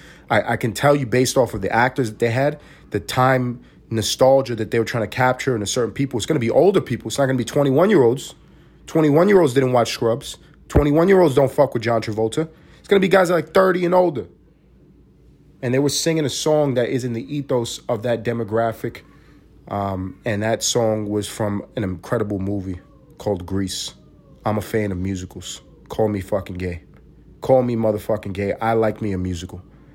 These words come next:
I enjoy a good musical. John Travolta was part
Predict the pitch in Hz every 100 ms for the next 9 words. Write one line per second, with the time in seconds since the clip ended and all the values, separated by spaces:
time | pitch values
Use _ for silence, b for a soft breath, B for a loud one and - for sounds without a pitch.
0 | b b - 123 139 131 113 92 113 120
1 | 120 120 - b - 95 82 107 110 107
2 | 104 B B - 95 110 113 - 104 104
3 | 120 120 117 98 110 110 120 98 87 -
4 | - 117 113